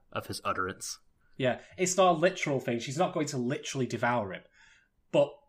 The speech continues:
Speaker 2: I think that it is a warning, you know, that he needs to be mindful of other people, which he's not. Still. Mm.
Speaker 1: He sort of is. I mean, we'll get there. You've,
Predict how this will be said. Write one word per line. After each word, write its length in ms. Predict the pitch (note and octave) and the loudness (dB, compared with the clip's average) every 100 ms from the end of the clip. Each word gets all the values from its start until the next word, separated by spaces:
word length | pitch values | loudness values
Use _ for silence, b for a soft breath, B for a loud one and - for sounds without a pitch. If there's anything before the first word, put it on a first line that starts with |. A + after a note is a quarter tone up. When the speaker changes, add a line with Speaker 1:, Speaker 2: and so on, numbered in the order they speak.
| _ - | _ -4
Speaker 2:
I 120 | C#3+ | -2
think 260 | D3+ D3 - | 0 -4 -2
that 220 | C#3 C3+ | -4 -2
it 160 | C#3+ D3+ | -2 -2
is 120 | - | -2
a 60 | |
warning, 540 | B2+ C3+ C#3+ B2+ A#2 A2+ | 0 6 6 4 -2 -4
you 80 | A#2+ | -2
know, 200 | A2+ A#2 | -2 0
that 200 | A#2 - | -4 -4
he 220 | C3+ B2 | -8 -4
needs 260 | C3+ C#3+ - | -4 -4 -4
to 80 | |
be 160 | C3 A#2+ | -4 0
mindful 400 | B2 B2 A#2 A#2+ | 0 0 -2 -4
of 100 | G#2+ | -4
other 160 | A2+ A#2 | -6 -6
people, 540 | C#3 B2 A#2+ G2 - b b b _ _ | -6 -6 -6 -10 -12 b b b _ _
which 260 | C3+ C#3 - | -8 -4 -2
he's 240 | G3+ G#3+ | 0 2
not. 500 | F3 C#3+ C4 - - - _ _ _ _ | 6 6 6 4 -4 -6 _ _ _ _
Still. 800 | - - - F#3+ A3+ D#4 F#3 - _ _ _ _ _ _ _ _ _ _ _ | 0 2 6 10 12 10 6 -2 _ _ _ _ _ _ _ _ _ _ _
Mm. 580 | E4 E4+ D#4+ A#3 D3+ - - _ | 6 10 12 12 10 4 -14 _
Speaker 1:
He 140 | - G#4 | 6 6
sort 300 | - D#3+ F#2 | 10 8 6
of 100 | F2+ | -2
is. 200 | F2+ - | -8 2
I 60 | D3 | 6
mean, 300 | D3+ D3 - - _ _ - - | 8 6 0 -14 _ _ -16 0
we'll 160 | C#3 | 0
get 220 | B2+ A#2 - | 2 0 0
there. 260 | F2 F2+ - - | -10 -10 -14 -10
You've, 280 | A#2+ A#2+ - | -2 -2 -2